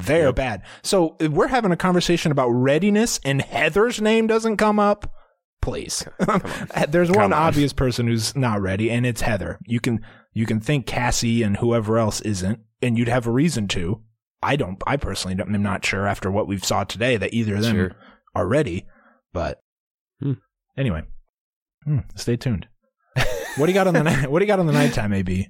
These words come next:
Speaker 1: The nighttime date at the house.
Speaker 2: The bomb's been dropped. It's kind of the cool down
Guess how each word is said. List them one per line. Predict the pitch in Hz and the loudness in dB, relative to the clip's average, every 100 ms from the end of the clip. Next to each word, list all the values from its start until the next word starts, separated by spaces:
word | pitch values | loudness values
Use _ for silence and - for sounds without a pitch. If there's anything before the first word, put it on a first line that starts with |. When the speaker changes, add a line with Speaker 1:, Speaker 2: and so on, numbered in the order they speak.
| _ | _
Speaker 1:
The | 113 | -2
nighttime | 131 127 123 113 | 0 0 0 0
date | 104 104 - | 0 -2 -4
at | 110 | -2
the | 101 | -2
house. | 95 85 - - _ _ - | -2 -2 -4 -6 _ _ -4
Speaker 2:
The | 151 | 0
bomb's | 175 208 202 | 2 2 2
been | 202 190 | 2 4
dropped. | 165 151 151 - - - - | 4 4 4 2 -2 -2 -4
It's | - - | -4 0
kind | 175 170 | 2 4
of | 151 | 4
the | |
cool | 131 175 165 151 | 2 2 4 4
down | 139 135 131 127 | 4 4 2 0